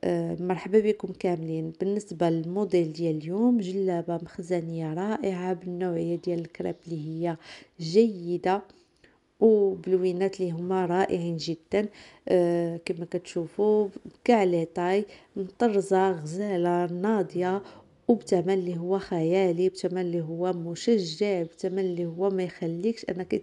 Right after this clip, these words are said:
تردي انك تاخدي الجلابه ديالك، فقط مية وثمانين درهم. مرحبا بكم كاملين.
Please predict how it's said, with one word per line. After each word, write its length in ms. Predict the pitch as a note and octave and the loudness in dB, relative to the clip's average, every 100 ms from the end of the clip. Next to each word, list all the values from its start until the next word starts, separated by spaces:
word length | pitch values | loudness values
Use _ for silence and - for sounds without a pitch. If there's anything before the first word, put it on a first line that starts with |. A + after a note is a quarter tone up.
| - | -2
تردي 440 | F3+ E3 - A3 | -4 -4 -4 -2
انك 360 | - F3+ F3+ G3 | -2 -4 -4 -6
تاخدي 360 | - F3 F3+ | -4 -4 -2
الجلابه 480 | E3+ E3+ E3 D#3+ D#3+ - | -4 -4 -4 -4 -6 -6
ديالك، 320 | D#3+ D#3 G#3 - - - | -4 -2 -4 -8 -20 -20
فقط 520 | _ A#3+ - A3+ G3+ | _ -2 0 -4 -4
مية 180 | F3+ F3+ | -4 0
وثمانين 540 | G3 G3 F3 E3 F3 E3 | 0 -2 -6 -4 -6 -6
درهم. 260 | D#3+ D#3 D3+ - - - - | -4 -4 -6 -10 -20 -20 -10
مرحبا 440 | F3 E3+ - E3+ | -6 -4 -2 2
بكم 440 | G#3 F#3+ F#3+ G3+ G#3+ - | 2 2 -2 -4 -4 -8
كاملين. 520 | - G3+ F3 D#3+ D3+ | -2 -2 0 0 -2